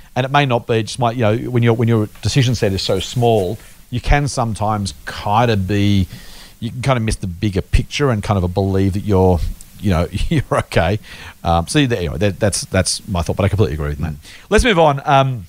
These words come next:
Speaker 1: question from Stuart. "Hi, Scott and Andrew. Thanks for the show. I really enjoy each episode and get a lot out of hearing your responses to questions from everyday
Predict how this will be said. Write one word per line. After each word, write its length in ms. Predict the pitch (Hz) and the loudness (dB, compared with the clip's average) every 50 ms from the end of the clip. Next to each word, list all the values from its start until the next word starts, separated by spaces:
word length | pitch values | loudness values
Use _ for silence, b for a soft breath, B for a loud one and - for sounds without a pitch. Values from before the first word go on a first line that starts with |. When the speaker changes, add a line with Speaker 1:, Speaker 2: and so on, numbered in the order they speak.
| - - | -12 -4
Speaker 1:
question 240 | - 226 - 269 220 | -2 -2 -2 -2 -6
from 140 | - 247 - | -6 -10 -8
Stuart. 500 | - - - - 233 247 247 196 - - - - - - - - - _ - _ - - B B B B | -10 -10 -10 -6 0 4 4 4 4 0 -6 -16 -20 -20 -20 -20 -20 _ -20 _ -20 -20 B B B B
"Hi, 100 | 156 175 | -2 0
Scott 140 | - 208 175 | 2 2 2
and 80 | 147 | 2
Andrew. 160 | 147 156 185 | 2 2 0
Thanks 240 | 180 - 202 226 - | 0 0 -2 -2 -2
for 60 | - 240 | -2 -2
the 60 | 208 | 0
show. 380 | - - 139 113 139 160 214 b b b b b b - | 2 4 4 4 4 2 0 b b b b b b 0
I 100 | 139 156 | 2 2
really 460 | 165 165 165 185 202 226 254 247 240 | 2 2 2 2 2 2 2 0 -2
enjoy 320 | 208 165 180 165 160 156 - | -2 2 2 2 2 2 2
each 200 | 175 208 214 - | 0 0 2 2
episode 540 | 214 214 220 220 - 220 180 147 113 92 82 - - b b b b b b b | -2 -2 -2 -2 2 4 4 4 4 2 -4 -10 -18 b b b b b b b
and 80 | 123 135 | -4 0
get 100 | 151 147 | 2 2
a 60 | 143 | 4
lot 200 | 143 156 156 - | 4 4 2 2
out 120 | 151 143 139 | 0 0 0
of 100 | 127 - | 0 0
hearing 260 | - 143 131 135 131 | 0 0 0 0 2
your 180 | 131 151 196 | 2 4 4
responses 440 | 226 214 - - 139 123 110 - 131 - | 4 2 0 0 -2 -2 -2 -4 -8 -10
to 100 | - - | -12 -8
questions 340 | - 107 92 - 127 110 | -6 -6 -6 -6 -8 -10
from 200 | - - 123 117 - - - | -8 -8 -8 -8 -10 -6 -2
everyday 600 | 185 208 196 208 170 139 113 95 95 107 131 | -2 0 0 2 2 4 4 4 2 0 -4